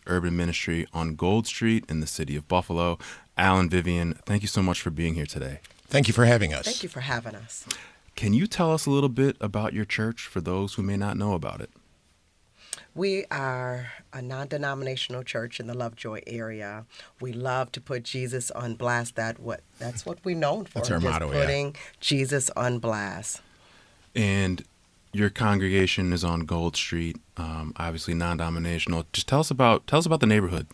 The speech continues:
Speaker 1: where you, where you, uh, have your church.
Speaker 2: Well, we're in,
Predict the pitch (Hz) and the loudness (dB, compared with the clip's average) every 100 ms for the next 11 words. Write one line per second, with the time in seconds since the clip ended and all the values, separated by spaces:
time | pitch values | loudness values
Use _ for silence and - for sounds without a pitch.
0 | - 90 90 87 85 80 90 90 87 85 | 0 2 4 2 2 0 0 0 2 0
1 | 85 - - - - 92 90 82 87 82 | -2 -6 -16 -20 -10 -4 0 0 -2 -4
2 | 76 69 - - - - - - - - | -4 -6 -6 -10 -12 -20 -20 -20 -20 0
3 | 143 143 147 226 131 | 4 6 8 8 8